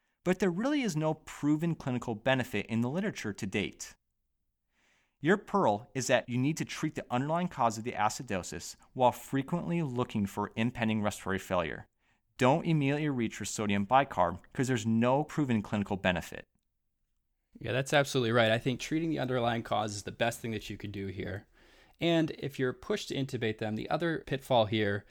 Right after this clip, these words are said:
Speaker 2: is allowing for too much apnea during the induction period. The longer that apneic period is, the P H is gonna drop, the C O two is gonna rise, and your patient may do worse or decompensate. One thing you can try is a sedation-only intubation.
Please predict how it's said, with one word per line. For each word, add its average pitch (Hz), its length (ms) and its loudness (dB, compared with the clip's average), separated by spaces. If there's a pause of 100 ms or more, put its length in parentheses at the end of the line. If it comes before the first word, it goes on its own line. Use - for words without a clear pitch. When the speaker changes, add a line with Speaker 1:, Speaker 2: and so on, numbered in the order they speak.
(260)
Speaker 2:
is 117 140 -4
allowing 131 420 2
for 208 140 -4
too - 240 -6
much 151 320 -2
apnea 107 400 -4
during 107 240 -4
the 104 100 -4
induction 101 420 -6
period. 95 460 -10 (420)
The 110 80 -8
longer 151 360 0
that 151 180 0
apneic 117 380 -2
period 104 380 -2
is, 98 460 -6
the 107 100 -12
P 127 160 -4
H 123 180 -4
is 113 80 -6
gonna 113 160 -4
drop, 101 420 -4 (140)
the 101 80 -12
C 120 180 -2
O 113 60 2
two - 160 -4
is 101 80 -4
gonna 104 180 -4
rise, 95 600 -4
and 113 100 -2
your 113 60 2
patient 113 360 0
may 120 140 4
do 117 160 2
worse 98 480 -2
or 104 100 -4
decompensate. 95 800 -8 (840)
One 147 120 2
thing 202 140 0
you 175 120 2
can 127 120 2
try 113 240 4
is 113 120 0
a 101 60 -4
sedation-only 110 960 -2
intubation. 95 680 -8